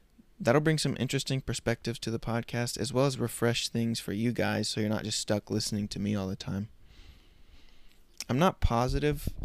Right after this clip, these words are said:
on how the rhythm of topics is going to play out yet. Um, it could be rotating from D and D to fantasy football to comics, or it could be dependent on the time of year we're in. Uh, for example, fantasy football during the N F L season,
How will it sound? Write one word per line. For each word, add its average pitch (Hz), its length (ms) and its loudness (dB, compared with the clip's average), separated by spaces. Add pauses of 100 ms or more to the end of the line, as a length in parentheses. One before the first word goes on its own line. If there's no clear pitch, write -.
on 117 160 0
how 123 160 -2
the 107 160 -4
rhythm 113 340 -2
of 139 140 -4
topics - 480 -6
is 135 40 -6
going 135 200 -2
to 135 80 -4
play 135 180 -4
out 135 160 -2
yet. 135 240 -2 (800)
Um, - 440 -6 (100)
it - 120 -4
could 143 160 0
be 123 140 4
rotating 117 720 2
from 107 200 -8
D 107 200 -2
and 110 100 0
D 104 440 -2
to - 100 -8
fantasy 110 360 -4
football 101 340 -4
to 98 80 -6
comics, - 760 -6 (340)
or 107 200 2
it - 160 -4
could 117 240 0
be 110 100 2
dependent 107 460 0
on 92 100 -4
the 92 80 -4
time 98 240 -4
of 69 60 -8
year 117 200 2
we're 135 180 4
in. 135 260 -2 (600)
Uh, - 80 -4
for - 140 0
example, 104 720 -2
fantasy 101 300 0
football 113 560 2
during 107 180 -4
the 98 120 -4
N 107 100 -2
F - 120 -6
L 107 120 0
season, 104 540 -2